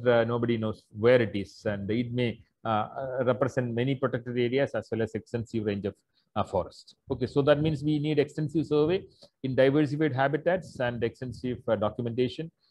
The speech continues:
And, uh, practically, uh, not much is known about the ecology of these organisms, even though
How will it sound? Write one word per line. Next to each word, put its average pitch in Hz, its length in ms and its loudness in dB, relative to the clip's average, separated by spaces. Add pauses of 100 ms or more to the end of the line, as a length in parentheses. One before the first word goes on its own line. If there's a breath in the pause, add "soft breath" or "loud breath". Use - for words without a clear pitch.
(140)
And, 143 260 2
uh, 139 420 6
practically, 175 760 2
uh, 139 120 0
not 143 220 0
much 139 240 -2
is 123 160 -2
known 123 240 -2
about 110 240 -2
the 107 80 -2
ecology 127 440 4
of 117 120 0
these 123 160 -4
organisms, 117 640 -2
even 151 260 4
though 151 240 8